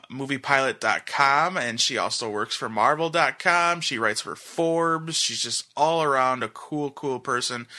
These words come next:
And if you have any aspirations of being any kind of writer or just a creative mind, you wanna listen to this podcast. It's a lot of fun. She talks about a bunch of interviews she's done, some good, fun moments. Uh, she's highly entertaining, and we hope to talk to her again soon.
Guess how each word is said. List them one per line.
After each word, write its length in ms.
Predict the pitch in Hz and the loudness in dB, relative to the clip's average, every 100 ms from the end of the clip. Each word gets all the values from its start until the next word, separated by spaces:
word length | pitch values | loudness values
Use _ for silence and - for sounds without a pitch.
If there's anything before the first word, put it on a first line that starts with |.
| - - - _ | -16 -16 -20 _
And 440 | - 104 113 110 101 | -4 0 0 0 -2
if 160 | 107 | -6
you 300 | 135 117 101 52 - | -6 -6 -4 -6 -6
have 200 | 131 135 | -6 -2
any 200 | 135 185 | 2 4
aspirations 520 | 151 139 - 143 - 135 | 4 2 0 0 0 -4
of 80 | 127 | -2
being 220 | 127 120 | -2 2
any 180 | 139 147 | 0 2
kind 200 | 151 135 | 2 2
of 80 | |
writer 560 | 120 123 120 117 117 117 | 2 2 2 2 2 0
or 480 | - 107 107 101 104 | -2 -2 0 0 -2
just 220 | 104 113 | -4 -10
a 40 | 135 | -10
creative 480 | - 139 127 120 | -4 2 2 2
mind, 360 | 117 113 107 107 | 0 0 2 0
you 100 | 117 | -2
wanna 140 | 110 | -2
listen 280 | 104 110 117 | -2 -6 -6
to 60 | 104 | -8
this 100 | 107 | -6
podcast. 580 | 127 95 - 101 - - | -2 -4 -2 -4 -4 -8
It's 120 | - | -4
a 40 | |
lot 100 | 107 | -4
of 80 | 104 | -2
fun. 260 | 151 156 147 | 0 0 0
She 120 | - | -4
talks 220 | 127 113 | -4 -4
about 160 | - 92 | -4 -4
a 40 | |
bunch 240 | - 98 - | -4 -6 -6
of 60 | |
interviews 360 | 135 135 135 135 | -4 -2 -2 -2
she's 240 | 139 127 | -6 -6
done, 520 | - 127 127 101 80 - | 0 0 -2 -10 -16 -10
some 220 | - - | -10 -10
good, 260 | - 127 110 | -8 -8 -6
fun 260 | 120 113 | -4 -4
moments. 460 | 104 107 107 110 - - - - - _ | -4 -6 -6 -6 -8 -10 -18 -18 -20 _
Uh, 220 | - 90 | -2 -2
she's 220 | - - - | -2 -6 -4
highly 420 | - 165 165 151 | 2 4 4 2
entertaining, 600 | 135 123 135 123 120 117 | 0 -2 -2 -2 -4 -4
and 120 | 104 | -6
we 120 | 110 | -6
hope 240 | 127 135 - | -4 -4 -4
to 100 | 117 | -2
talk 240 | 120 107 | -2 -2
to 80 | 123 | -6
her 140 | 117 | -6
again 280 | 110 117 107 | -4 -2 0
soon. 440 | 107 120 117 107 | -2 -2 -4 -8